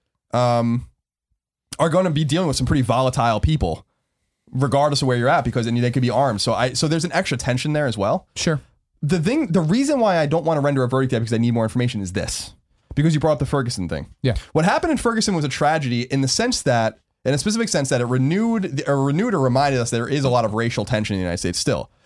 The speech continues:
Speaker 1: But people forget that Michael Brown's murder was done by a guy who was not even charged with the murder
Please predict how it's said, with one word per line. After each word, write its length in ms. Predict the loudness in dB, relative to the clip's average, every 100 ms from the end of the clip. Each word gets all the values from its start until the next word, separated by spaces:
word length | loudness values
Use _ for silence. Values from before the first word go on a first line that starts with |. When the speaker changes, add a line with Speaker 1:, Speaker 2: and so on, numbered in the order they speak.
| _ -4
Speaker 1:
But 100 | 2
people 220 | 2 4
forget 500 | 2 2 2 2 0 -14 _ _ _
that 160 | -2
Michael 300 | 2 2 2
Brown's 640 | 2 4 4 4 2 0 0
murder 540 | 0 2 2 0 -2 -2
was 140 | -2 2
done 120 | 2
by 120 | 2
a 60 | 2
guy 220 | 2 2
who 120 | 2
was 420 | 4 4 2 -2 -6 0
not 180 | 2 2
even 140 | 2
charged 300 | 2 0 0
with 100 | -2
the 40 |
murder 320 | 0 0 -2